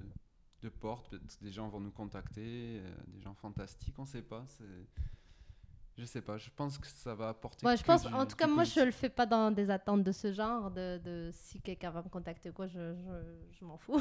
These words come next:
Speaker 1: Non, non, mais
Speaker 2: <laughs>
Speaker 1: pas contacter dans le sens pour un projet ou quoi, mais contacter dans le sens où on va, je pense qu'en disant ta vérité,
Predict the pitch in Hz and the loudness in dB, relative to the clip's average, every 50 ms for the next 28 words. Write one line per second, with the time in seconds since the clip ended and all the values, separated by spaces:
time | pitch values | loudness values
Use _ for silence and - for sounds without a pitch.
0 | - 135 156 285 208 214 220 196 - 135 127 120 110 - - - 151 147 147 143 | 4 6 6 6 6 6 4 2 2 2 2 0 -2 -2 0 2 4 4 6 4
1 | 139 135 139 143 139 131 139 139 131 - - 143 131 127 127 123 - 143 135 127 | 4 2 0 0 -2 0 0 0 -2 -2 -2 0 0 0 0 -2 -2 -2 -2 -2
2 | - 123 127 123 123 - - 143 139 135 151 151 147 - 202 196 175 147 127 127 | -2 -2 -2 -2 -2 -2 -2 0 0 0 0 -2 -2 0 0 0 2 2 0 0
3 | - - 135 131 - 139 131 - - 160 151 143 127 127 131 - 151 151 - - | 0 0 0 0 0 0 -2 -2 -2 -2 -2 0 -2 -2 -2 -4 -4 -4 -4 -6
4 | - - - - - - 135 135 135 - - - - - - - - 131 135 147 | -8 -10 -12 -10 -6 -2 -2 -2 -2 -2 -6 -10 -14 -14 -12 -6 -4 -2 0 2
5 | 151 147 127 - - - - - - - - - - - - _ _ _ - 127 | 2 2 0 -4 -8 -16 -20 -20 -20 -20 -20 -20 -20 -20 -20 _ _ _ -14 -12
6 | 120 120 - 180 180 170 - - - 127 123 123 120 131 131 160 151 147 147 131 | -12 -6 -2 -2 -2 -2 -2 -2 -2 0 0 0 0 0 0 0 0 2 2 0
7 | 123 120 131 123 135 131 - 165 165 | 0 0 -2 -2 -4 -4 -4 -4 -6